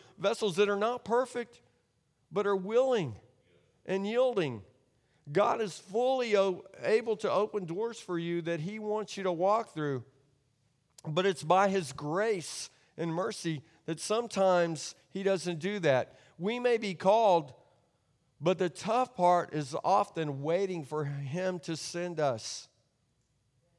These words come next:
I know there have been times when I'm like, I tell my pastor, "Okay, I'm ready." And he's like, "No, you're not ready yet." "Well, I think I'm ready." "Yeah, you're not ready yet."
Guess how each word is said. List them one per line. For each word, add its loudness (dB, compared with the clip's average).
I 4
know 2
there 4
have -2
been -2
times 2
when 0
I'm 0
like, 2
I -4
tell -2
my 0
pastor, -4
"Okay, -2
I'm -2
ready." -2
And -8
he's -10
like, -6
"No, -8
you're -8
not -8
ready -8
yet." -14
"Well, 4
I 6
think -2
I'm 4
ready." 2
"Yeah, -8
you're -10
not -6
ready -10
yet." -16